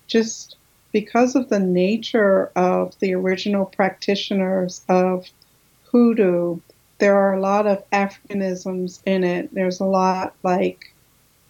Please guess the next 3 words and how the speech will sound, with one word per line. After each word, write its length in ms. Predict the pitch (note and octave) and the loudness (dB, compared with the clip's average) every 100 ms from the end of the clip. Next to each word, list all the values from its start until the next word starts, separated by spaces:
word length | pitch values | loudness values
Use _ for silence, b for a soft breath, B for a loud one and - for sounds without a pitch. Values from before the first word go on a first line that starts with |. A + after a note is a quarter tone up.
| _ - | _ -2
it's 600 | G3+ G3+ - - - - _ _ _ _ _ _ _ _ _ _ - _ - - G3+ - _ _ _ - | -2 -2 -8 -14 -14 -18 _ _ _ _ _ _ _ _ _ _ -20 _ -20 -10 -10 -10 _ _ _ 0
more, 720 | A3+ G#3+ A3+ A3+ G#3+ G3+ F#3+ G#3 | 2 4 6 6 6 4 0 -4
it's, 260 | G3 - | -4 -6